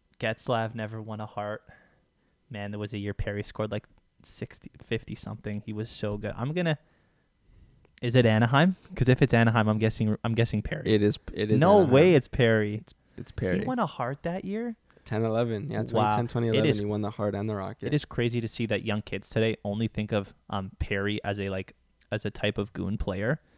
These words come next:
Speaker 1: when back in the day he was insane.
Speaker 2: He was unbelievable
Speaker 1: He was
Speaker 2: back
Speaker 1: insane.
Speaker 2: then.
Speaker 1: What was really cool is that Ryan Getzlav announced his retirement
Speaker 2: Yeah,
Speaker 1: a
Speaker 2: yeah.
Speaker 1: few weeks ago. And did you see that interview with him where,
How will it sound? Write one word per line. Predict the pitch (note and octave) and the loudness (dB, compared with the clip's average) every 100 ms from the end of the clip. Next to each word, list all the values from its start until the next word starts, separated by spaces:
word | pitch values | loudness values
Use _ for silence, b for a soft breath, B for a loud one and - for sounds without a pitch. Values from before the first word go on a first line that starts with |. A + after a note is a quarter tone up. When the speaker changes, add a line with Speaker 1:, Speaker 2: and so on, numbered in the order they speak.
| b b | b b
Speaker 1:
when | A2 G#2 | -2 0
back | A2+ G#2 - | 2 0 2
in | A#2 | 0
the | G#2 | -2
day | G2 G2+ | -6 -10
he | - G#2+ | -4 -4
was | F#2+ G#2+ - | -2 -6 -10
insane. | - - - - D3+ F#3+ - - _ - | -12 -10 -10 -10 -12 -12 -16 -20 _ -12
Speaker 2:
He | - | -10
was | F#2+ | -6
unbelievable | F#2+ - F#2+ F#2 - | -6 -6 -6 -6 0
Speaker 1:
He | A#2+ | 2
was | A#2+ | 4
Speaker 2:
back | A2+ | 2
Speaker 1:
insane. | - A#2 | 0 -2
Speaker 2:
then. | B2+ b b | -4 b b
Speaker 1:
What | B2+ | 2
was | A#2 | 6
really | C#3 C3+ | 6 4
cool | - A#2+ | 4 4
is | A#2 | 4
that | G#2+ G#2 _ _ _ _ | 4 2 _ _ _ _
Ryan | A#2+ A2+ A2+ | 0 0 2
Getzlav | G#2+ - G#2 G2+ | -2 -2 -4 -2
announced | G2+ G#2 - | -4 -4 -8
his | - | -12
retirement | - G#2 A2+ | -8 -4 0
Speaker 2:
Yeah, | A2 G#2 | 0 0
Speaker 1:
a | G#2 | -2
Speaker 2:
yeah. | G2+ | -4
Speaker 1:
few | C3+ | -4
weeks | A2 A2+ | -4 -4
ago. | A2+ A2+ | -2 -2
And | A2+ | 0
did | A2 | -2
you | A2+ | -4
see | A#2 | -2
that | A2 G#2+ | -2 0
interview | G#2+ A2+ A2+ | -4 0 0
with | A2+ - | 0 0
him | A2 A2 | -2 -2
where, | G#2+ | -2